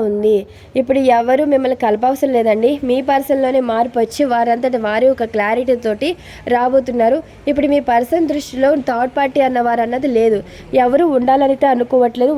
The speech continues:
ఉండదలుచుకునేది అనుకోవట్లేదు. So ఇప్పుడు ఈ పర్సన్కి వచ్చేసి కమ్యూనికేషన్ అయితే వస్తుంది. వారంతట వారే మాట్లాడతారు. మీ విషయంలో చాలా స్పై ఎనర్జీ కనిపించిందండి. వాళ్ళైతే ఏం తెలుసుకోవాలనుకున్నారో అన్నీ తెలుసుకోవడం అయితే జరిగింది. ఇప్పుడు మీ పర్సన్కి ఒక మ్యారేజ్ కనిపిస్తుంది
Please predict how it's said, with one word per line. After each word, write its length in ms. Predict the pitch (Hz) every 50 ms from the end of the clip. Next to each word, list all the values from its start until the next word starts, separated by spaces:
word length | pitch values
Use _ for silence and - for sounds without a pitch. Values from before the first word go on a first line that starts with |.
| 262 233
ఉండదలుచుకునేది 800 | 233 233 240 233 240 240 240 - - 240 226 214 214 214 226 269 269 247
అనుకోవట్లేదు. 600 | 226 220 240 226 226 220 - 226 214 214 302 392 392 - - - - - - -
So 40 | 320 330 320
ఇప్పుడు 160 | 320 311 302
ఈ 140 | 294 285 285 - 262
పర్సన్కి 340 | 254 277 269 339 320 302 294
వచ్చేసి 320 | 254 254 269 254 247 320 339 - 285
కమ్యూనికేషన్ 640 | 269 269 285 302 302 294 302 285 285 - 277 247 226
అయితే 160 | 226 311 330 302
వస్తుంది. 420 | 254 269 269 - 240 240 220 202 - - 240
వారంతట 380 | 247 254 277 285 285 359 294 302 240 240
వారే 180 | 226 247 330 330 294 247
మాట్లాడతారు. 500 | 233 233 233 247 233 240 247 226 233 311 285 277
మీ 80 | 277 262 269
విషయంలో 300 | 254 - 339 339 359 359 - 285
చాలా 180 | 247 262 311 - -
స్పై 140 | 269 247 247 254
ఎనర్జీ 220 | 269 294 254 311 - 277
కనిపించిందండి. 600 | 240 240 226 254 - 254 247 226 226 226 277 349 349 - - - - - - - 269
వాళ్ళైతే 380 | 262 262 254 254 277 269 370 330 277 247
ఏం 80 | 269 294 - -
తెలుసుకోవాలనుకున్నారో 920 | 302 330 - - - 285 269 262 254 254 254 262 247 254 247 254 277 285 - - 233
అన్నీ 240 | 247 262 277 294 320 - 269
తెలుసుకోవడం 420 | 254 262 262 - - 247 233 233 226 220
అయితే 140 | 226 240 226 240
జరిగింది. 380 | 220 220 220 226 226 247 285 339 349 - - - - - - - - 277 277
ఇప్పుడు 160 | 262 285 294 302 302
మీ 80 | 302 262 269
పర్సన్కి 420 | 254 262 269 - 349 349 330 339 302
ఒక 60 | 294 247 233 220
మ్యారేజ్ 300 | 226 240 277 330 - - 302
కనిపిస్తుంది 600 | 262 254 240 254 247 - 254 247 240 233 233 226